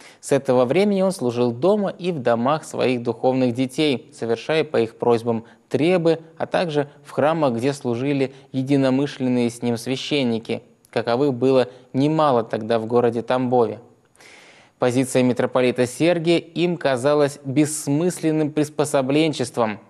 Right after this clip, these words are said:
и угодничеством перед безбожной властью,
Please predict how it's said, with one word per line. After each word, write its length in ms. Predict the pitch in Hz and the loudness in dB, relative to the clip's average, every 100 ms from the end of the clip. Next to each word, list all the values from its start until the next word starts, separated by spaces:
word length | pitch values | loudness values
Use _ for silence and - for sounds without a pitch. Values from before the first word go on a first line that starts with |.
| _ - | _ -4
и 260 | 123 123 - | -2 -2 -4
угодничеством 880 | 127 131 160 147 127 123 - 120 113 - _ | -2 0 0 0 -4 -6 -2 -2 -4 -14 _
перед 340 | 127 123 - - | -2 -2 -4 -8
безбожной 680 | 120 120 117 127 123 123 | -4 -2 0 0 2 0
властью, 540 | 117 123 117 - 117 | 2 0 0 -4 -12